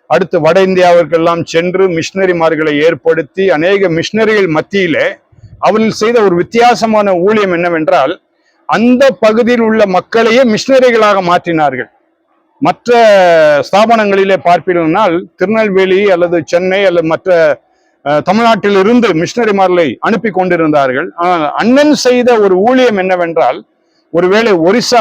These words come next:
பகுதி அல்லது பீகார் பகுதினா, பீகார்ல உள்ள ஒரு மனுஷனை ஆண்டவருக்குள்ள வரவழைத்து, அந்த சத்தியத்தை ஏற்படுத்தி, அந்த மனுஷனை கொண்டு வந்து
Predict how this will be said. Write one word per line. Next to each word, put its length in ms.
பகுதி 560
அல்லது 240
பீகார் 420
பகுதினா, 220
பீகார்ல 480
உள்ள 580
ஒரு 500
மனுஷனை 480
ஆண்டவருக்குள்ள 640
வரவழைத்து, 760
அந்த 220
சத்தியத்தை 560
ஏற்படுத்தி, 560
அந்த 260
மனுஷனை 500
கொண்டு 300
வந்து 420